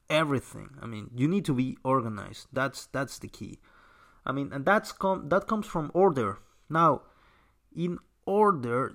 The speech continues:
you need to learn to do the first things first.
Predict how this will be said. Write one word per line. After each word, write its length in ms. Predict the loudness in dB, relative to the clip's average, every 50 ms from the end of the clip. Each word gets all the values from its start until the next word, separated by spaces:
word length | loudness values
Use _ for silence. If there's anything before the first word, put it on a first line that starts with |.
| -6 -2
you 140 | 0 0 2
need 240 | 2 0 -2 0
to 120 | 4 4 6
learn 600 | 6 6 6 4 4 4 4 2 2 0 -4 -8 -10 _ _ _ _ _ -6
to 120 | -6 -2
do 180 | 2 2 2 4
the 160 | 2 0 -2
first 560 | -2 -2 4 6 6 6 6 2 -2 -8 -6
things 300 | -4 -4 -4 -4 -8 -10
first. 540 | -10 -4 -2 -2 -2 -2 -6 -10 -14 -18